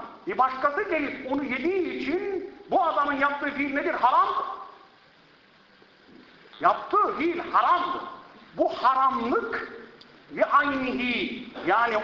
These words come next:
o malın zatından kaynaklanan bir haramlık değil. Ya o malın bir kula ait olup bu kulun ise o kuldan izin almadan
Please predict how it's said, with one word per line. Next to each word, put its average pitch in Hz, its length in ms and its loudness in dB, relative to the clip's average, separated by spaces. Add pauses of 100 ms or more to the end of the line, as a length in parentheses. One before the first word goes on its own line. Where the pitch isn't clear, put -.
o 254 80 0
malın 285 380 2
zatından 269 800 2
kaynaklanan 233 760 0
bir 208 100 -2
haramlık 202 560 0
değil. 247 480 -4
Ya 311 300 4 (480)
o 160 140 0
malın 302 400 2
bir 262 260 -4
kula 254 380 4
ait 370 340 0
olup 214 540 -2 (260)
bu - 180 0
kulun 392 440 0
ise 208 280 2 (140)
o 339 160 0
kuldan 294 400 2 (180)
izin 262 180 -4 (120)
almadan 330 720 4